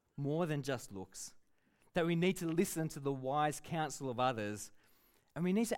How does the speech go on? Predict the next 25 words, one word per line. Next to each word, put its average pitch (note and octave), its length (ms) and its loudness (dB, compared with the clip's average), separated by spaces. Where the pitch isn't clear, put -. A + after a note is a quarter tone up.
actually E3 340 -4
get C3 280 -2
to B2+ 100 -6
know B2+ 400 0
the A#2 140 -4
person F#2+ 540 -8
before A#2 300 -6
we A2 80 -4
set G#2+ 240 -6
about G2 300 -6
marrying F2+ 400 -8
them. D#2 200 -14
So, D#3 300 2
that D3 260 0
tangent D3+ 340 -2
aside, C3 340 0
let's D#3+ 180 -2
come E3 140 0
back C#3+ 180 2
to A#2 80 -8
Samson. F#2 400 -10
He's G3+ 240 2
on A3+ 120 8
his F#3 160 4
way F3+ 540 4